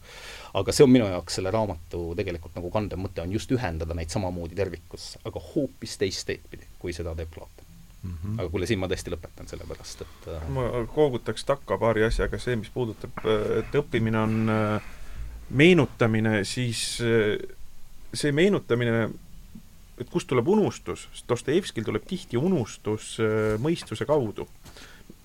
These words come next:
Speaker 3: Raskolnikovi näide.
Speaker 2: Mhm.
Speaker 3: Ta teab, et
Speaker 2: Ma
Speaker 3: ei tohi
Speaker 2: ei
Speaker 3: tappa.
Speaker 1: Mhm.
Speaker 3: Et see on sihuke üldine teadmine, eks ju. Aga ku-, ku-, mõistuse abil ta loogiliselt,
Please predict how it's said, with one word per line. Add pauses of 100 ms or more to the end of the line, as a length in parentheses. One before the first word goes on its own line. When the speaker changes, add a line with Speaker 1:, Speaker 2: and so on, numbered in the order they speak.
(240)
Speaker 3:
Raskolnikovi
näide.
Speaker 2:
Mhm. (220)
Speaker 3:
Ta
teab,
et
Speaker 2:
Ma
Speaker 3:
ei
tohi
Speaker 2:
ei
Speaker 3:
tappa. (260)
Speaker 1:
Mhm. (500)
Speaker 3:
Et
see
on
sihuke (380)
üldine
teadmine,
eks
ju. (320)
Aga
ku-, (320)
ku-, (540)
mõistuse
abil (580)
ta
loogiliselt,